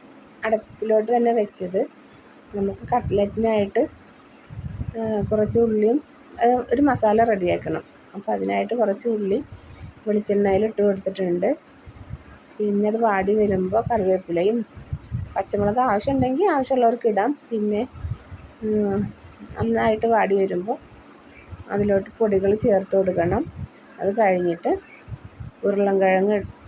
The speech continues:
വേവിച്ച് ഉടച്ചത് ചേർത്തിട്ട് ഇളക്കണം. പിന്നെ ചിക്കനും കൂടെ, ചിക്കൻ നന്നായി വേവിച്ചിട്ട് നന്നായി കൈ കൊണ്ടൊന്ന് ഞെരടിയത് അതും കൂടെ ചേർത്ത് കൊടുക്കണം കേട്ടോ. ഉപ്പും നോക്കണേ.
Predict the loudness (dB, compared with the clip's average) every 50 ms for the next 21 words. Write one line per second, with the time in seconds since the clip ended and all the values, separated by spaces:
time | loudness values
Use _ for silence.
0 | -14 -14 -14 -18 -12 -2 0 2 2 2 0 -2 -4 -6 -2 0 2 4 4 4
1 | 4 0 -2 -2 -6 -4 -2 -2 0 0 0 0 0 0 -4 -8 -10 -6 -4 -4
2 | -4 -4 -8 -20 -20 -20 -20 -20 -20 -20 -20 -20 -20 -20 -20 -20 -10 -6 -4 -4
3 | -2 -2 0 0 0 0 0 0 -2 0 -2 -4 -2 0 0 2 2 4 2 4
4 | 2 2 0 -2 -2 -4 -4 -2 -2 -4 -4 -4 -6 -8 -18 -18 -14 -12 -8 -8
5 | -8 -8 -8 -10 -12 -14 -16 -16 -14 -12 -12 -14 -12 -6 -2 0 0 2 2 4
6 | 2 2 0 -2 -8 -14 -18 -20 -18 -4 2 4 4 6 6 4 4 2 0 0
7 | 0 -2 -2 0 0 0 2 2 0 0 0 0 0 2 2 2 2 2 2 0
8 | 0 0 0 0 0 2 0 0 0 0 0 0 0 0 -2 -2 -2 -2 -2 -4
9 | -2 -2 -2 -2 -2 -4 -6 -6 -6 -12 -14 -14 -14 -16 -12 -12 -12 -12 -12 -10
10 | -10 -10 -8 -8 -12 -8 -4 -2 0 2 2 0 0 0 -4 -4 -2 -4 -4